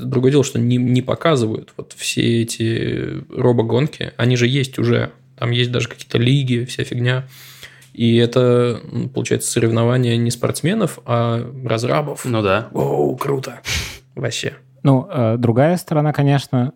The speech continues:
Speaker 1: Короче, разрешил бы все и хотел бы там Киберпанк две тысячи семьдесят семь.
Speaker 3: С
Speaker 1: Вот
Speaker 3: другой
Speaker 1: что я
Speaker 3: стороны,
Speaker 1: хотел.
Speaker 3: все-таки Олимпиада же, она, э, ну, имеет какие-то изначальные принципы, что это, типа, про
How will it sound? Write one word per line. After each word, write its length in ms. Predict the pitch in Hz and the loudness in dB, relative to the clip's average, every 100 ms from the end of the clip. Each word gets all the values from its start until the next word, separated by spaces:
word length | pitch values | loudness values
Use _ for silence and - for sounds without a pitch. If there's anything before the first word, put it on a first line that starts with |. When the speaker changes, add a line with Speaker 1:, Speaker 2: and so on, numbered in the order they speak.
| _ | _
Speaker 1:
Короче, 260 | - 123 127 | 0 2 2
разрешил 420 | 120 131 147 - 147 | 2 2 2 2 2
бы 120 | 110 | 0
все 280 | - 185 196 | 2 2 2
и 80 | 135 | 0
хотел 340 | 123 - 156 | -2 0 0
бы 220 | 123 117 | 2 -2
там 260 | 117 117 113 | 0 -2 -2
Киберпанк 460 | 135 127 135 151 127 | 0 0 2 2 2
две 80 | 117 | 0
тысячи 220 | 135 - | -2 -2
семьдесят 220 | 123 113 | -2 -2
семь. 180 | - 117 | -2 -2
Speaker 3:
С 20 | |
Speaker 1:
Вот 80 | 120 | 2
Speaker 3:
другой 180 | 117 147 | 4 4
Speaker 1:
что 60 | - | 4
я 40 | |
Speaker 3:
стороны, 140 | 147 139 | 2 2
Speaker 1:
хотел. 140 | - | 0
Speaker 3:
все-таки 120 | - 123 | 2 2
Олимпиада 460 | 120 110 131 123 | 2 4 2 2
же, 140 | 101 107 | 2 2
она, 600 | 104 107 110 107 107 - | 2 2 2 2 0 -4
э, 240 | 135 120 117 | -4 -2 2
ну, 140 | 123 | 4
имеет 240 | 117 117 - | 6 4 2
какие-то 340 | 101 104 110 | -2 0 0
изначальные 460 | 101 107 113 104 101 | 2 2 4 4 4
принципы, 440 | 143 185 147 113 | 4 2 0 -2
что 160 | 98 107 | 0 0
это, 100 | 101 | 0
типа, 180 | 101 104 | -4 -4
про 580 | 107 104 104 101 104 | 0 2 2 2 -2